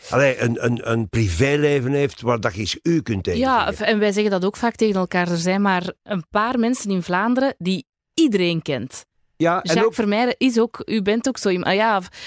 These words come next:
Speaker 2: perso-, Koen
Speaker 1: maar ook,
Speaker 2: Wouters,
Speaker 1: maar ook een bewogen
Speaker 2: Natalia.
Speaker 1: privéleven. Ook
Speaker 2: Ja.
Speaker 1: een be-, hè?
Speaker 2: Ja.
Speaker 1: Bijvoorbeeld, als je ziet dat Kroost, eh, een uurprogramma heeft, Al-, Allo bij, eh, Helden van de Lach.
Speaker 2: Ja, ja.
Speaker 1: Eh, g-, eh, nog programma's, eh, b-, nu weer binnenkort voor V T M,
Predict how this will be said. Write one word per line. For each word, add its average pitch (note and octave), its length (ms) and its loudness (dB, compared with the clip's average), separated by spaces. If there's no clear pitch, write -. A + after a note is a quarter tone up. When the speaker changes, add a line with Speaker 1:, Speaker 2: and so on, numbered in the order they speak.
Speaker 2:
perso-, F#3 220 0
Koen - 160 -10
Speaker 1:
maar D3+ 180 4
ook, G#3+ 60 4
Speaker 2:
Wouters, G3 460 0
Speaker 1:
maar C#3 140 2
ook G3 200 0
een G3 100 2
bewogen F#3+ 180 2
Speaker 2:
Natalia. E3 360 2
Speaker 1:
privéleven. C3 640 0
Ook F#3 100 -4
Speaker 2:
Ja. G#3+ 240 2
Speaker 1:
een C#3 80 -4
be-, - 60 -12
hè? E3+ 100 -2
Speaker 2:
Ja. C4 80 0
Speaker 1:
Bijvoorbeeld, C3 380 0
als - 160 -4
je C#3 80 0
ziet F3 400 0
dat - 240 -4
Kroost, D3 640 0
eh, D3 360 0
een D3 100 4
uurprogramma D3+ 580 2
heeft, D3+ 480 0
Al-, C#3 200 0
Allo C3+ 460 2
bij, C#3+ 540 0
eh, C3+ 360 2
Helden D3 400 2
van C#3+ 200 2
de C3 120 4
Lach. C#3+ 200 0
Speaker 2:
Ja, E3+ 140 -2
ja. D3+ 240 -4
Speaker 1:
Eh, C3+ 280 0
g-, G#2+ 100 -2
eh, C3+ 440 0
nog C#3+ 240 2
programma's, D#3+ 680 0
eh, C#3+ 200 0
b-, C3+ 200 -2
nu C#3 200 2
weer C#3 300 2
binnenkort E3+ 580 0
voor D3+ 220 -4
V D#3+ 240 0
T - 80 -8
M, D#3+ 280 2